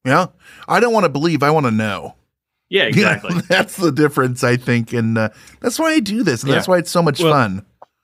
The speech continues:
Speaker 3: you also gotta be careful of the people who say they do know, you know?
Speaker 2: Mm-hmm.
Speaker 1: Right.
Speaker 2: Yeah.
Speaker 3: 'Cause nobody <laughs> does. Come on.
Speaker 1: Or if
Speaker 2: Mm-hmm.
Speaker 1: they do, you know, like, you know, you can have, just like the people, like, "I've seen this," or, "I've done this."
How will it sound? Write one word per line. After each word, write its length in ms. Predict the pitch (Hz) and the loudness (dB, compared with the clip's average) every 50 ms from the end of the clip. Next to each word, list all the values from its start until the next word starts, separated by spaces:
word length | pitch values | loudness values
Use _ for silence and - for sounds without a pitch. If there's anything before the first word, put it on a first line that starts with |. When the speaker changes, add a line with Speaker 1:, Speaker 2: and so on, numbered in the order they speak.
| _ _ | _ _
Speaker 3:
you 120 | - 139 131 | -2 0 0
also 220 | 131 127 - 147 | 0 0 -2 -2
gotta 180 | 127 143 131 120 | 0 2 2 2
be 120 | 107 113 104 | 2 -2 -2
careful 420 | - - 123 127 117 - 113 104 | 0 2 2 2 2 0 -2 -4
of 120 | 95 90 | -2 -2
the 60 | 95 95 | -4 -6
people 260 | - 120 104 - 98 | -4 -4 -2 -2 -2
who 80 | 90 92 | -2 -2
say 200 | 92 - 120 107 | -2 0 2 2
they 160 | 90 87 87 | 2 0 -4
do 240 | 82 76 87 104 110 | -4 -4 -2 -2 -2
know, 340 | 98 85 76 69 67 71 - - - _ - | -2 -4 -6 -8 -8 -10 -12 -14 -18 _ -14
you 100 | - 87 | -10 -8
know? 140 | 87 90 90 | -4 -2 0
Speaker 2:
Mm-hmm. 200 | 127 120 120 135 170 - _ | 0 0 0 -2 -4 -6 _
Speaker 1:
Right. 260 | - 135 120 107 101 92 | 0 0 0 0 0 0
Speaker 2:
Yeah. 140 | 127 175 233 | 0 0 0
Speaker 3:
'Cause 400 | 190 95 90 85 - - - - _ _ _ _ _ | -2 -6 -8 -10 -12 -14 -16 -18 _ _ _ _ _
nobody 480 | - - 98 107 123 123 - 82 78 67 | -20 -18 -14 -12 -12 -10 -10 -12 -12 -12
<laughs> 80 | - - | -10 -8
does. 320 | 101 101 - 170 - - | -8 -6 -4 -2 -2 -2
Come 260 | 165 - - 165 135 | -2 -2 -4 -4 -2
on. 180 | 113 98 92 92 - - - - - - - - - | -2 -4 -6 -6 -8 -10 -8 -8 -8 -8 -4 2 2
Speaker 1:
Or 160 | 147 - 226 | 4 4 4
if 60 | 208 | 2
Speaker 2:
Mm-hmm. 60 | 120 139 | 2 2
Speaker 1:
they 160 | 190 180 170 | 2 2 2
do, 380 | 147 190 214 180 151 139 143 | 2 4 4 6 6 6 4
you 160 | 156 160 165 143 | 4 4 2 2
know, 180 | 139 139 143 | 4 4 4
like, 440 | 151 147 147 147 151 147 139 135 - | 2 2 2 2 2 2 2 0 0
you 60 | 165 | 0
know, 120 | 147 139 143 | 2 4 2
you 160 | 147 151 156 | 2 2 0
can 100 | 151 143 | 0 2
have, 260 | 127 156 160 143 - | 2 2 0 -2 -4
just 180 | - 208 196 - | -4 -4 -2 -2
like 120 | 202 190 | -2 -2
the 80 | - 165 | -2 -2
people, 280 | 135 175 160 - 147 131 | -2 -4 -4 -4 -4 -4
like, 200 | 131 131 127 - | -4 -4 -2 -2
"I've 220 | 107 113 113 110 | -2 -2 -2 -2
seen 240 | - - 123 117 120 | -4 -4 -4 -2 -2
this," 280 | 165 185 180 139 - | 0 0 0 0 -2
or, 60 | - 113 | -2 -2
"I've 100 | 110 107 | -2 -2
done 200 | 110 104 101 113 | -2 -4 -4 -2
this." 440 | 151 180 185 180 170 165 - - - | 0 2 4 4 4 2 2 -2 -10